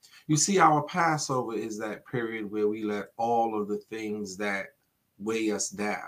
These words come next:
all of the things that are unnecessary, all of the things that are a hindrance to us, that we let them go. Or more importantly, God removes them. God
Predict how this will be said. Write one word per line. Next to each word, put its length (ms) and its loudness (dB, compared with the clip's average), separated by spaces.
all 260 4
of 80 -4
the 100 -4
things 480 -8
that 180 -2
are 160 -4
unnecessary, 880 -8
all 300 0
of 80 -6
the 120 -6
things 560 -14
that 400 -6
are 340 0
a 80 -4
hindrance 640 -4
to 280 -8
us, 280 -14
that 300 -4
we 220 -4
let 300 -4
them 200 -4
go. 300 -4
Or 80 -12
more 280 -2
importantly, 500 -4
God 420 0
removes 600 -6
them. 160 -20
God 340 0